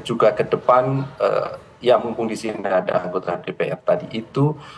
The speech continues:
eh, ketentuan-ketentuan, aturan-aturan normatif yang memperkuat upaya-upaya pemberantasan korupsi yang kemudian juga bisa diperkuat, eh, dengan tindak pidana pencucian uang sebagai,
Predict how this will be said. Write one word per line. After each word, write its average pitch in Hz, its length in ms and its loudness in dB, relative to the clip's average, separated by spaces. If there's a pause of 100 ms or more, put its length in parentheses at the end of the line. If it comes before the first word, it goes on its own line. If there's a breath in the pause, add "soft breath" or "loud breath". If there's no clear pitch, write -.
(160)
eh, 101 160 6
ketentuan-ketentuan, 131 1040 2
aturan-aturan 107 720 2
normatif 104 800 -2
yang 95 320 2
memperkuat 117 800 4
upaya-upaya 90 800 2
pemberantasan 92 640 2
korupsi 143 800 2
yang 113 320 4 (480 loud breath)
kemudian 120 640 2 (160)
juga 120 320 2
bisa - 560 0
diperkuat, - 880 0
eh, 107 160 -4
dengan 110 560 0
tindak 101 320 -2
pidana 92 240 2
pencucian 92 560 -2
uang 98 240 2
sebagai, - 560 2